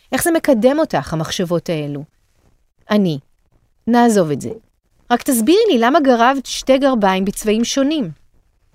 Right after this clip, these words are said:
נועם. זה מה שיצא לי ממגירת הגרביים. לא שמתי לב לזה בכלל. תשמחי בזה, אמא. כשהייתי בטיפול נמרץ לא יכולתי לגרוב לעצמי גרביים.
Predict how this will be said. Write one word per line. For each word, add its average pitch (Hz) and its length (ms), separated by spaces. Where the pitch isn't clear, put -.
נועם. 180 420
זה 220 120
מה 240 80
שיצא 262 280
לי 262 140
ממגירת 214 420
הגרביים. 196 600
לא 240 100
שמתי 269 320
לב 277 180
לזה 220 240
בכלל. 151 420
תשמחי 269 360
בזה, 233 140
אמא. 180 320
כשהייתי 240 260
בטיפול 240 380
נמרץ 240 380
לא 220 60
יכולתי 233 320
לגרוב 214 320
לעצמי 220 300
גרביים. 196 540